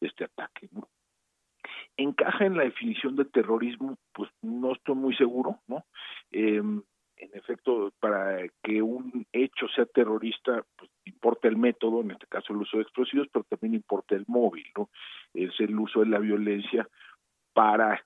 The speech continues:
eh, eh, forzar a la autoridad a hacer o dejar de hacer algo, ¿no? Entonces, hay, hay, tiene, tiene que haber algún tipo de intencionalidad política en este, en, en el ataque. No estoy muy seguro que lo haya.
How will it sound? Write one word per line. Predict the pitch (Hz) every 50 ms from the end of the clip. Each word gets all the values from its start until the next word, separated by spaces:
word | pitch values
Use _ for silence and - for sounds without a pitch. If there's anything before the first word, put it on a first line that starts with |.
| _ - - _ _
eh, | - 92 92 90 - -
eh, | 104 98 95 92 90 92 90 87 87 - _ _ _ _ - - - -
forzar | 123 117 110 - - 131 127 131
a |
la | 127 113
autoridad | 101 104 - - 113 107 113 117 113 113
a | 110 - -
hacer | - 139 135 131
o | 127
dejar | 104 95 - - 101 104 107
de | 104
hacer | 92 - - - - 80
algo, | 78 78 78 - 80 -
¿no? | 104 107
Entonces, | 107 - 110 - -
hay, | 107 107 -
hay, | - 113 110 -
tiene, | - 123 123 123 120 - -
tiene | 117 117 127 127
que | - 135
haber | 131 127
algún | 127 127 - - _ -
tipo | - _ -
de | 123
intencionalidad | 110 104 - 101 95 - - 95 92 95 92 - 101 95 -
política | _ - 101 98 - - _ _ 87 - - 87
en | 87 87
este, | 87 90 - _ 90 82 - - - - - - - - _
en, | - 90 90 92 90
en | 87 80 - 95 98 101
el | 101 107
ataque. | 107 - - 123 - - _ - - -
No | 101 95
estoy | - - 104 95
muy | - 101
seguro | - 107 92 95 95 - - -
que | 101 98
lo | 101 107 101
haya. | 98 87 - - - -